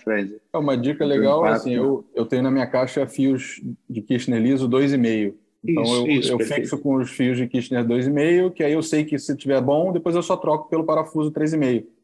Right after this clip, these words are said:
Speaker 2: Então, eu acho que é uma, é uma boa dica você ter fios dois e meio, porque aí você não precisa
Speaker 3: Perfeito.
Speaker 2: brocar cada um dos parafusos.
Speaker 3: Perfeito, é isso mesmo que a gente faz.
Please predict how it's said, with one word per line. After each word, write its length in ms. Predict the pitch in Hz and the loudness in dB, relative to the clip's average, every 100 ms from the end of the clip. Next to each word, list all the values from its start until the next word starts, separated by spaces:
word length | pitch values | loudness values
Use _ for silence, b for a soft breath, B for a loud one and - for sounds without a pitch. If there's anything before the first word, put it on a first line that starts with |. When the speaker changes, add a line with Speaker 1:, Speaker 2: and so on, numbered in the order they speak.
| _ _ _ _ | _ _ _ _
Speaker 2:
Então, 340 | - 110 104 107 | -14 -6 -2 0
eu 100 | 110 | 0
acho 260 | 101 104 | -2 -2
que 60 | - | -2
é 20 | |
uma, 220 | 117 117 104 | 0 0 0
é 40 | |
uma 140 | 107 | 0
boa 160 | 104 113 | 0 0
dica 160 | 120 123 | 0 -2
você 120 | 123 | -2
ter 200 | - 131 | 0 0
fios 240 | 131 135 | 0 0
dois 220 | 127 135 | 2 2
e 40 | 127 | 2
meio, 320 | 117 104 104 _ _ _ _ | 2 0 -4 _ _ _ _
porque 200 | - - | -14 -2
aí 140 | 104 104 | 0 0
você 240 | 107 113 | 0 -2
não 80 | 113 | -2
precisa 180 | 110 113 | 0 2
Speaker 3:
Perfeito. 220 | 117 - | 2 0
Speaker 2:
brocar 220 | 117 120 | -2 0
cada 200 | 120 117 | 0 0
um 120 | 113 | 0
dos 100 | 113 | 0
parafusos. 580 | - 120 113 104 101 104 _ _ _ _ _ _ _ - | 0 -2 -2 -4 -4 -6 _ _ _ _ _ _ _ -2
Speaker 3:
Perfeito, 500 | 135 135 147 143 143 | 0 2 2 0 0
é 40 | |
isso 180 | 160 165 | -2 -2
mesmo 260 | 147 131 - | 0 -2 -4
que 80 | |
a 40 | 117 | -8
gente 100 | - | -4
faz. 460 | 131 117 - - | -4 -2 -4 -6